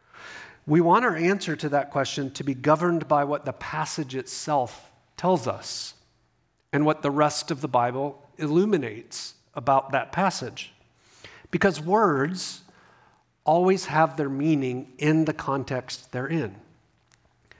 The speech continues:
You think of all the words you use in a normal week that, taken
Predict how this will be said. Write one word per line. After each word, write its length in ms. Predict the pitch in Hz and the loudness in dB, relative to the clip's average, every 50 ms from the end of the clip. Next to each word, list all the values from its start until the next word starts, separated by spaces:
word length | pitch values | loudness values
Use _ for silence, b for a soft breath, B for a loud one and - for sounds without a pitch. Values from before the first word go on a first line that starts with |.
| b b b b b b b b b | b b b b b b b b b
You 80 | - 156 | -4 0
think 160 | - 208 208 | 0 2 2
of 100 | 220 180 | 4 4
all 160 | 180 180 185 | 6 6 4
the 80 | 165 175 | 4 2
words 420 | 151 160 165 175 180 170 143 135 | 0 2 4 4 2 2 0 -2
you 100 | 151 156 | 0 0
use 520 | 151 143 139 151 156 151 139 131 131 120 139 | 0 2 4 4 4 4 4 0 -4 -4 -6
in 80 | 131 | -6
a 60 | 131 127 | -4 -4
normal 400 | 131 135 143 147 147 156 156 135 | 0 2 4 4 4 4 2 2
week 480 | 127 123 120 147 - - - - - b b b b b b b b b b b | 0 -2 -2 -4 -6 -10 -14 -18 -20 b b b b b b b b b b b
that, 420 | - 143 147 143 - - - - | 4 4 4 4 0 -8 -18 -12
taken 440 | - - 170 185 185 185 170 165 165 | -6 -2 -2 0 2 2 0 0 0